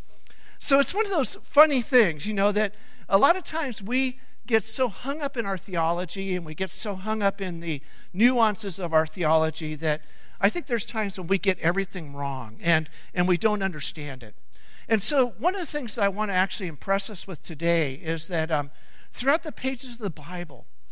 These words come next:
there's this ongoing story that's being told of a God who reaches out in love to all people and actually draws them into relationship. And revealed in this story is a God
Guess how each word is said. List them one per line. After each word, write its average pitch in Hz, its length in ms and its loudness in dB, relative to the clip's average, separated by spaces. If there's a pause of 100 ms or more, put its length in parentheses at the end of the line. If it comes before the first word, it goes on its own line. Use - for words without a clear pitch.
(280)
there's 202 280 4
this 214 180 2 (120)
ongoing 220 680 2
story 190 480 0
that's 156 180 -4
being 170 240 -2
told 151 540 -2 (360)
of 196 200 6
a 185 40 0
God 202 640 2 (280)
who 233 200 4
reaches 269 540 -2
out 196 260 0
in 180 220 -4
love 190 260 2
to - 220 -6
all 233 240 6
people 202 360 -4
and 165 140 -2
actually 208 360 0
draws 180 640 -2
them 202 160 0
into 180 200 -4
relationship. 156 800 -2 (480)
And 220 200 4
revealed 294 480 2
in 240 80 -2
this 214 160 0
story 185 640 0
is 180 180 0
a 190 80 -2
God 220 420 0